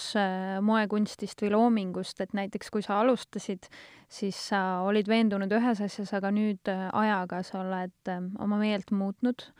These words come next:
või on arenenud miski kuidagi, et sa näed midagi teistmoodi?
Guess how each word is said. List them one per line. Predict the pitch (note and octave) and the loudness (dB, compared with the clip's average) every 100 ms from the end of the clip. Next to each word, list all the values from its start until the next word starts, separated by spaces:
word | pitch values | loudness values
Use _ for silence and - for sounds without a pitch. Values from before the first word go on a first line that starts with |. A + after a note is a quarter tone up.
| - - _ | -20 -20 _
või | G3 G3 F#3+ | -4 -2 0
on | G3 | 0
arenenud | G3 G#3+ A3 G#3+ G#3+ G#3+ A3 | 2 4 4 2 0 -2 2
miski | A3 - - G3+ G3 G#3 | 0 0 -4 -4 -4 -6
kuidagi, | G#3+ G3+ G3 G3 F#3+ F#3 F#3 | -4 -2 -2 -2 -2 -2 -4
et | F#3 | -6
sa | - G3 F#3 F#3+ | -8 -6 -4 0
näed | A3 G3 - - _ | 0 0 -4 -14 _
midagi | G#3 G3+ G3 | -4 -2 0
teistmoodi? | G3+ G3+ - F#3+ F3+ | 0 0 -2 -2 -4